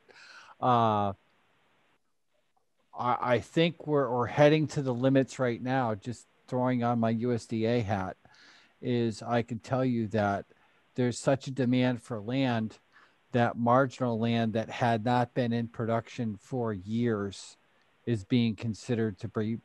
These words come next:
bring back into production. And that's where we're running into some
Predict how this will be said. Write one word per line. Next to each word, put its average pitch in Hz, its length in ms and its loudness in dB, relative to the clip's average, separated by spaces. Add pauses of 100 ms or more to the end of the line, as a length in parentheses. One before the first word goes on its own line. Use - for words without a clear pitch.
(140)
bring 113 260 0
back 113 360 4
into 107 220 -8
production. 101 520 -8
And 101 120 -6
that's 107 260 -4
where 110 140 -2
we're 107 140 -4
running 107 320 0
into 104 280 -4
some 101 380 -4